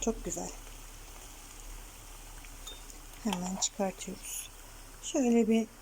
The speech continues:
havlu kağıdı serdim. Zaten içine yağ çekmiyor. Üzerindeki yağ da havlu kağıdı emiyor.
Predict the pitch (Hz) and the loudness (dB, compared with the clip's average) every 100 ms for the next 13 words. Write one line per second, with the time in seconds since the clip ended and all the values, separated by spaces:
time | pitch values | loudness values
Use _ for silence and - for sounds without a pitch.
0 | - - - - - - - 269 247 240 | -16 -16 -16 -16 -16 -14 6 8 8 6
1 | 240 214 196 - 220 214 277 285 - - | 4 4 4 6 8 8 6 6 2 2
2 | - - - - - - - - - 269 | -2 -6 -8 -10 -8 -10 -10 -8 4 8
3 | 269 269 254 254 - 247 254 262 285 269 | 10 10 8 8 6 6 8 8 6 6
4 | 226 240 226 240 254 262 254 233 - 233 | 8 10 10 10 12 12 12 10 8 8
5 | 226 220 214 240 247 262 262 233 202 208 | 10 10 8 8 10 8 10 8 10 10
6 | 247 254 254 | 12 12 12